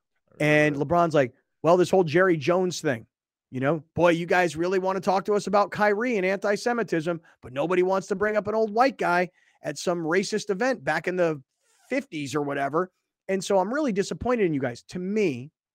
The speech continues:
Speaker 2: that was LeBron setting everybody up for the possibility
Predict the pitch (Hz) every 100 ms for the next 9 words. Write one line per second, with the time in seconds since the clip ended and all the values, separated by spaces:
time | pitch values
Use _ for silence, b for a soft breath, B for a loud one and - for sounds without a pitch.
0 | _ _ _ - 160 180 214 202 175 185
1 | 175 139 123 139 - - 175 165 151 151
2 | 190 185 190 185 175 - 151 127 - 165
3 | 170 156 120 180 185 120 110